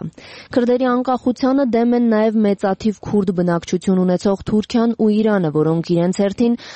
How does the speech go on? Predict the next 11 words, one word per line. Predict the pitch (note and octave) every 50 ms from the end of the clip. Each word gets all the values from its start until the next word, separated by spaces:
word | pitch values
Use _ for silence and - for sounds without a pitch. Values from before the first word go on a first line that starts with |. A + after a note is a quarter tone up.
| - - -
դադարեցրել | B3+ B3 - B3 A3+ G#3+ - - G#3+ G#3+ A3 G#3+
էին | A3 A3 A3 G3
դեպի | F#3 - G3 F#3 F3+ E3+
Իրաքյան | D#3+ D#3 D#3+ - F3+ E3+ E3+ F3 - -
Քուրդիստան | - E3 D#3 E3+ D#3+ - - D#3 D3+ D3 D3
չվերթները։ | - - D3+ D#3+ D#3 - - - E3+ D#3 D3 C3+ A#2+ - - - - - - - - - - - - - -
Քրդերը, | A#3 A3+ A3+ B3 B3+ C4+ C4+ C4+
այդուհանդերձ, | C4 A#3 C4+ B3+ C4 C4 B3+ C4+ C4+ C#4 - - B3
հետ | A#3 A#3 -
չեն | - - F#3+ F#3 F3 F3+
կանգնում | E3+ E3 E3+ E3 E3+ E3+ E3+